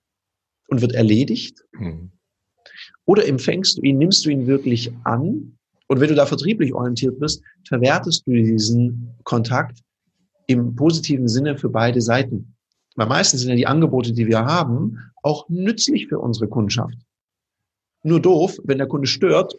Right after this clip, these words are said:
Speaker 1: und einfach so sein Anliegen erledigt wird und ich dann vergesse, was eigentlich auch noch wichtig wäre für ihn.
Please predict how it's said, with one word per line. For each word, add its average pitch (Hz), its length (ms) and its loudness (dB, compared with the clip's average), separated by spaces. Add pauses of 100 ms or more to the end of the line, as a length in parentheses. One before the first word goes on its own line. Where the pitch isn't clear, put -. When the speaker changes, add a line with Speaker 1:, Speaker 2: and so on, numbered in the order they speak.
Speaker 1:
und 139 120 -6
einfach 143 260 -2
so 135 100 -2
sein 131 160 -2
Anliegen 143 440 0
erledigt 127 580 0
wird - 240 0 (840)
und 139 120 -6
ich 120 60 -2
dann 139 140 0
vergesse, 139 520 2 (680)
was 127 160 0
eigentlich 127 380 -2
auch 135 100 -2
noch 113 160 0
wichtig 139 280 -2
wäre 107 140 0
für - 120 -4
ihn. - 220 -10